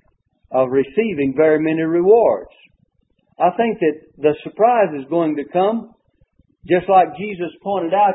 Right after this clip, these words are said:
You know, he said, uh, those that came and said, "When did we see you hungry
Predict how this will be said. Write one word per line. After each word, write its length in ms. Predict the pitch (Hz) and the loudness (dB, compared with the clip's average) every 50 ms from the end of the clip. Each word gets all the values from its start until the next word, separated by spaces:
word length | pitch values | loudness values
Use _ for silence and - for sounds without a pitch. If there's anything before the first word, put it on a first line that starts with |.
| - - | -2 -8
You 60 | 185 | -8
know, 220 | 180 180 185 180 180 | -2 0 0 0 0
he 60 | 170 170 - | 0 -2 -2
said, 240 | 185 175 170 143 135 127 - _ _ _ _ _ _ _ - | -2 -2 -2 -2 -4 -14 -16 _ _ _ _ _ _ _ -4
uh, 220 | 123 131 131 123 - - - - _ _ _ _ _ - | -2 0 0 0 -2 -6 -10 -20 _ _ _ _ _ 2
those 280 | 151 170 - 180 165 - | 4 4 4 2 -2 -2
that 160 | 160 151 151 - - - - _ - | -2 -2 -2 -2 -6 -16 -20 _ -2
came 300 | - 175 185 196 196 185 | 0 0 2 2 0 -2
and 100 | 160 156 - | -4 -2 0
said, 220 | 185 170 160 143 - | 2 2 2 2 0
"When 240 | 202 214 208 196 180 | -4 -4 -4 -2 -2
did 180 | 190 180 165 | -2 -2 -2
we 140 | 185 196 190 190 - | -2 -4 -4 -4 -4
see 200 | 190 202 196 190 175 | -4 -4 -4 -4 -4
you 180 | 175 175 165 156 | -6 -6 -4 -2
hungry 520 | 190 196 190 170 151 143 143 135 123 - | -2 -2 -2 -2 -2 -2 -2 -2 -2 -4